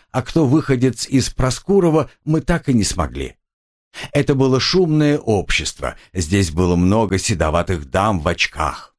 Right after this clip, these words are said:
румяных джентльменов, плечистых молодых людей и высоких тонких девиц. Каждый из этих духов,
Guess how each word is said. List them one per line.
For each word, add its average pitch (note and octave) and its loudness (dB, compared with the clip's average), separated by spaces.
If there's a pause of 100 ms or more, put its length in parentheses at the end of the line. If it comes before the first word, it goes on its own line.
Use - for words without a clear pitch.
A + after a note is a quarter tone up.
(280)
румяных C3 0
джентльменов, D#2 -2 (360)
плечистых D#3+ 0
молодых B2+ 0
людей F2+ 2 (160)
и D#3+ 0
высоких D#3+ 0
тонких B2 0
девиц. D#2 -4 (760)
Каждый F2+ 2
из F#2+ -2
этих F#2 0
духов, F2 -2